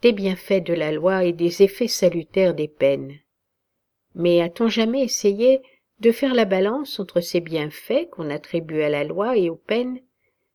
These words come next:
et l'effet dégradant de ces peines sur l'humanité ? Qu'on fasse seulement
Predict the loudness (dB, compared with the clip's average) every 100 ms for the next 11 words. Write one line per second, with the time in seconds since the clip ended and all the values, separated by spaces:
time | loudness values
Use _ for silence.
0 | _ 2 6 6 4 -2 0 -2 -2 -2
1 | -2 -4 -8 -10 -10 -10 -10 0 0 0
2 | -6 -8 -6 -2 0 0 0 -4 -6 -14
3 | -14 _ _ _ _ _ _ _ _ _
4 | _ _ _ _ _ _ _ _ 6 6
5 | 4 -4 -2 -4 -4 -2 -2 -2 -4 -4
6 | -6